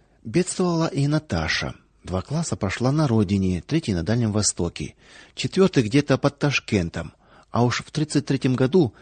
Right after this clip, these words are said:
перебрались в сам Ташкент. Для беженцев это было спасение. Обилие фруктов и овощей,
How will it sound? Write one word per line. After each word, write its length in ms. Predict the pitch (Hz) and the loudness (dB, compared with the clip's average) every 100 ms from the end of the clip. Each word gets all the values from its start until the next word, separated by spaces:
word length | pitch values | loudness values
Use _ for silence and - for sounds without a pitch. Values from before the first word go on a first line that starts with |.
| - | -14
перебрались 540 | - 120 113 156 156 - | -2 0 2 2 2 0
в 140 | - | -6
сам 260 | - 120 117 | -2 -2 0
Ташкент. 640 | 127 - - 82 58 - _ _ _ _ _ - - | -2 -2 -4 -8 -10 -18 _ _ _ _ _ -20 -18
Для 220 | 95 90 | -8 -2
беженцев 480 | 113 127 110 107 - | 0 0 0 -2 -2
это 220 | 147 143 | -2 0
было 200 | 104 104 | 0 -2
спасение. 760 | - 101 - 82 80 76 71 - - - - - | -2 -4 -2 -4 -6 -8 -12 -16 -20 -20 -20 -12
Обилие 420 | - 104 131 123 123 | -6 2 4 6 6
фруктов 480 | - 151 - 107 - | 4 0 2 0 2
и 100 | 123 | 0
овощей, 680 | 95 101 - - 123 117 | 2 0 0 2 4 2